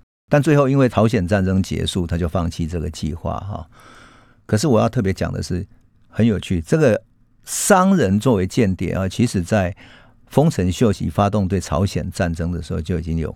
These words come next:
过了。为什么呢？因为在日本有很多，呃，明朝的商人已经先 pass 讯息回来，告诉明朝朝廷说，丰臣秀吉正在聚集他的大军准备打朝鲜了。所以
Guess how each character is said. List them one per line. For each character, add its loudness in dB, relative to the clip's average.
过 -6
了。 -20
为 0
什 -2
么 -2
呢？ 0
因 4
为 2
在 4
日 2
本 0
有 2
很 0
多， 2
呃， -2
明 0
朝 -2
的 -2
商 -2
人 -4
已 -4
经 4
先 2
pass -2
讯 0
息 -6
回 -4
来， -4
告 0
诉 -2
明 -2
朝 -2
朝 -4
廷 -6
说， -6
丰 4
臣 4
秀 2
吉 0
正 0
在 2
聚 0
集 -4
他 -4
的 -4
大 -2
军 -4
准 -10
备 -6
打 -12
朝 -10
鲜 -12
了。 -16
所 4
以 2